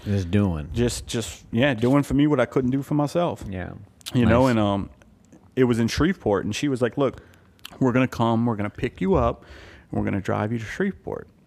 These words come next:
Speaker 2: And I s-, I was, I just thought to myself, I was like, "There's no way in my condition. Like, I'm on the toilet every twenty minutes. I can't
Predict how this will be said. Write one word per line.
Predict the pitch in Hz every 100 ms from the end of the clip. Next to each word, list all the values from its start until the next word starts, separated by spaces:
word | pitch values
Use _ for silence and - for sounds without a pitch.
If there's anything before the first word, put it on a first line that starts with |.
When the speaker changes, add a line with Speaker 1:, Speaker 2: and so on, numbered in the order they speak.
| _ _ _ _ - -
Speaker 2:
And | 113
I | 101
s-, | 95 -
I | 98 101
was, | 101 -
I | 113
just | 104 101 -
thought | 95 -
to | -
myself, | 101 - 98
I | -
was | -
like, | -
"There's | 120 113
no | 117 110
way | 104
in | 95
my | 92 95
condition. | 85 98 101 - 110
Like, | - 123
I'm | - 123
on | 110
the | 101
toilet | - 110 107 98
every | 95 95
twenty | - 98 104
minutes. | 98 101 95 -
I | 107
can't | - 107 101